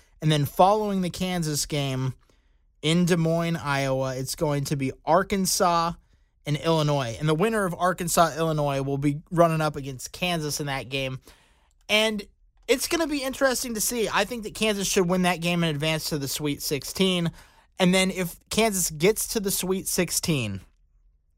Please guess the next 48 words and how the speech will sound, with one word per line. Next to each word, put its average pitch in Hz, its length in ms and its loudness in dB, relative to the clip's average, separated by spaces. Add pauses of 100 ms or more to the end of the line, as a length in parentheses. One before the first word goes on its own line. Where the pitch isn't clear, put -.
(220)
this 180 220 4
is 190 160 0
where 190 200 4
we 180 120 -2
were 170 60 0
talking 175 260 4
about 170 200 2
earlier. 165 340 2
It 139 120 -2
would 170 180 0
have 147 220 2
been 143 220 2
nice 202 380 2
if 185 160 -6
they 196 120 2
were 180 120 0
in 170 60 0
the 156 60 0
Midwest 160 680 0
bracket, 139 640 -2
Midwest 151 520 0
region, 127 400 -4 (460)
because 180 380 4
if 156 200 -8
they 175 140 -2
would 160 160 0
have 131 340 -4 (540)
been 220 160 6
in 285 80 0
the 262 60 -2
Midwest 247 380 0
region 214 280 -2
and 196 140 0
advanced 165 420 0
to 175 60 -2
the 151 100 -4
Sweet 160 260 0
sixteen, 160 580 -2 (260)
they 160 100 6
would 175 120 2
have 165 60 -2
been 180 100 0
able 170 200 0
to 160 80 -2
play 165 240 0
in 151 80 -2
Kansas 147 380 0
City. 117 320 -2